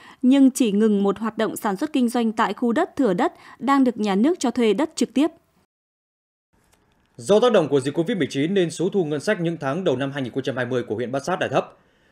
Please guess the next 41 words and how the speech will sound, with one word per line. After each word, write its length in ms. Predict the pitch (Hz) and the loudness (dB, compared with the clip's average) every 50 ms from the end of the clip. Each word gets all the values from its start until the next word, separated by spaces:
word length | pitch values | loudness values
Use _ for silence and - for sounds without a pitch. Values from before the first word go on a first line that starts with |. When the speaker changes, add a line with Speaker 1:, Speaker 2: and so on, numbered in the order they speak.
| _ - | _ 2
Speaker 2:
Vì 100 | 202 214 | 2 4
vậy, 280 | 175 196 185 185 180 180 | 6 6 6 6 6 4
trong 240 | - 214 196 196 185 | 2 0 0 2 0
những 200 | 220 214 214 214 | 0 0 0 -2
tháng 200 | 180 165 202 214 | -2 -2 -2 0
còn 120 | 208 160 127 | 0 0 0
lại 100 | 123 117 | -2 -2
của 140 | - 113 117 | -4 -4 -2
năm, 200 | 139 147 147 143 - _ _ _ _ _ | -2 -2 -2 -4 -8 _ _ _ _ _
huyện 220 | - 214 208 185 180 | 6 6 6 6 4
triển 180 | - 175 143 | 0 -2 -2
khai 160 | 131 - 214 196 | 0 0 0 0
nhiều 200 | 185 170 143 127 | 2 0 -2 0
giải 180 | - 131 107 | -2 -4 -2
pháp 300 | - 190 233 - - - _ _ _ | 0 0 -2 -2 -4 -10 _ _ _
để 200 | - 170 170 156 | 0 2 4 4
đảm 220 | 156 160 185 160 143 | 4 4 2 2 2
bảo 160 | 147 143 127 120 | 2 0 0 0
chỉ 120 | - 135 131 | -4 -6 0
tiêu 200 | - 190 180 165 | 2 2 2 2
được 180 | 135 123 101 | 0 -4 -4
giao 180 | 104 131 123 120 | -4 -4 -4 -4
của 140 | - - 101 | -4 -6 -6
năm. 140 | 113 117 107 - _ _ _ _ _ _ _ _ _ _ _ _ _ _ _ _ _ _ _ _ _ _ _ _ _ _ _ _ _ _ _ _ _ _ _ _ _ _ _ | -6 -6 -8 -10 _ _ _ _ _ _ _ _ _ _ _ _ _ _ _ _ _ _ _ _ _ _ _ _ _ _ _ _ _ _ _ _ _ _ _ _ _ _ _
Tính 180 | - 165 185 185 | 0 2 4 4
đến 120 | 185 180 | 4 4
hết 120 | 214 247 - | 4 2 2
tháng 100 | 170 156 | 2 4
bảy, 220 | 170 151 110 85 - _ _ _ _ _ _ | 4 4 2 2 -4 _ _ _ _ _ _
thu 120 | - 220 214 | 0 2 4
ngân 140 | 208 208 | 4 4
sách 160 | 190 - 240 - | 2 2 0 0
của 80 | 147 | 2
Bát 140 | 127 151 165 | 2 2 2
Sát 220 | - - 220 233 | 2 0 -2 -2
đạt 160 | 196 165 143 113 | 0 0 0 0
gần 260 | 113 131 127 127 120 135 | 0 0 -2 -2 -2 -2
bốn 160 | 135 190 202 | -2 0 0
mươi 100 | 208 175 | 0 0
tỷ 120 | - 123 | 0 0
đồng, 200 | 113 110 107 87 | -2 -2 -2 -4